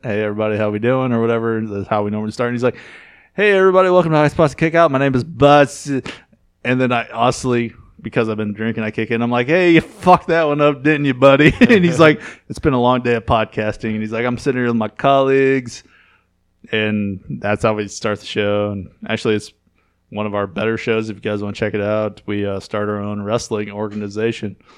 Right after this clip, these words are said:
You had to draft people from our current rosters of wrestling.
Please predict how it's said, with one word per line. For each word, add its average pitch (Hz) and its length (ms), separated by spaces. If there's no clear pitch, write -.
You 101 100
had 104 100
to 101 100
draft 107 480
people 107 380
from 98 180
our 98 120
current 113 340
rosters 107 480
of 104 80
wrestling. 120 560